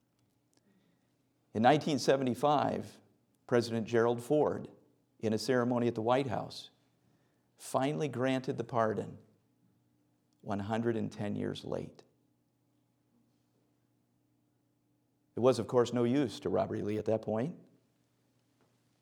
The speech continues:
But don't you know that our Savior lives?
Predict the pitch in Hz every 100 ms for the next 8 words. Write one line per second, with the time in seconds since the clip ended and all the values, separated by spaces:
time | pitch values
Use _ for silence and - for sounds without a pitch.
0 | _ _ _ _ _ _ - _ _ _
1 | _ _ _ _ - 110 117 120 127 123
2 | 113 107 107 - 110 101 101 98 107 117
3 | 95 95 - -